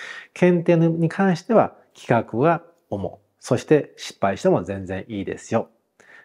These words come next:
大会については失敗したらそれはもう順番を決めてますから、もうそこの部分で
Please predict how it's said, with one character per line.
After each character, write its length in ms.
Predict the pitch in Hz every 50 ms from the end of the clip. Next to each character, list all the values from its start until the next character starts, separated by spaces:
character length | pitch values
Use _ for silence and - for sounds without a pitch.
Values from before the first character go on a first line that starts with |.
| _ _
大 260 | - 151 151 156 147
会 160 | - 151 151 143
に 120 | 143 139
つ 200 | 135 - - 160
い 100 | 147 135
て 120 | - -
は 220 | 202 190 123 82 - - - - - _ _
失 220 | - - - - _ -
敗 180 | 139 131 123
し 60 | 127 -
た 80 | 202
ら 180 | 175 117 92 - -
そ 120 | - 98
れ 40 | 101
は 60 | 92
も 100 | 90 85
う 40 | 87
順 300 | 92 98 131 151 160 156
番 340 | 160 151 143 139 135 131 131
を 60 | 131
決 140 | 127 - 131
め 80 | 123
て 60 | -
ま 120 | 113 107 98
す 80 | -
か 80 | - -
ら、 200 | - - - - _ _ _ _ _ _ _
も 100 | - 123
う 40 | 110
そ 120 | - 131
こ 160 | - - 135 127
の 120 | 123 123
部 120 | 120 123
分 260 | 110 113 110 110 107 113
で 220 | 120 110 - -